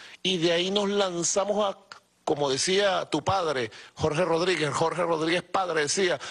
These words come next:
'Nos lanzamos con el cuchillo en la boca a conquistar la victoria, como la vamos a conquistar'", le dijo él en inglés de Cambridge, tranquilamente. Así que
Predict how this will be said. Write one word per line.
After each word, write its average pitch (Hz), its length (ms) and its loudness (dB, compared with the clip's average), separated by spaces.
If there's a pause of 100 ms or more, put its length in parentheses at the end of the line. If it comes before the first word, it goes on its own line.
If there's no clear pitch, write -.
(220)
'Nos 156 200 0
lanzamos 151 600 -2
con 190 160 0
el 170 120 -2
cuchillo 202 520 0
en 196 140 -2
la 185 100 2
boca 226 440 0 (600)
a 139 80 0
conquistar 151 580 -2
la 151 120 0
victoria, 127 760 -2 (240)
como 127 200 0
la 117 100 2
vamos 143 280 0
a 143 40 -4
conquistar'", 113 460 -2
le 104 180 0
dijo 139 340 2
él 202 240 -2 (2250)
en 185 180 2
inglés 160 680 0
de 165 100 0
Cambridge, 180 460 -2 (1500)
tranquilamente. 175 880 0 (1700)
Así 123 280 0
que 160 420 0